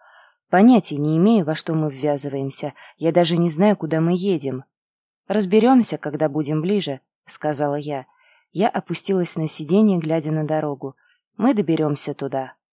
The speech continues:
Мой телефон разрядился где-то по ту сторону моста Тамар,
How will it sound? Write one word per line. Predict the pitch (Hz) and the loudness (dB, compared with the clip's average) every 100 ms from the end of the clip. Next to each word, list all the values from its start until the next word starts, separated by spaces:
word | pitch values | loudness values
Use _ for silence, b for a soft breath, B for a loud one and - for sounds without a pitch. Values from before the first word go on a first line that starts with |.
| _ | _
Мой | 170 220 | 2 2
телефон | 262 226 208 240 247 | 2 0 0 2 2
разрядился | 208 170 180 170 220 - | 2 0 -2 0 0 0
где-то | 160 156 185 180 | -4 -2 -2 -2
по | 165 | -4
ту | - | -4
сторону | 190 - 175 170 165 | -6 -4 -2 0 0
моста | 160 160 - 170 | 0 -4 -2 -4
Тамар, | - 185 160 143 | 0 0 0 -4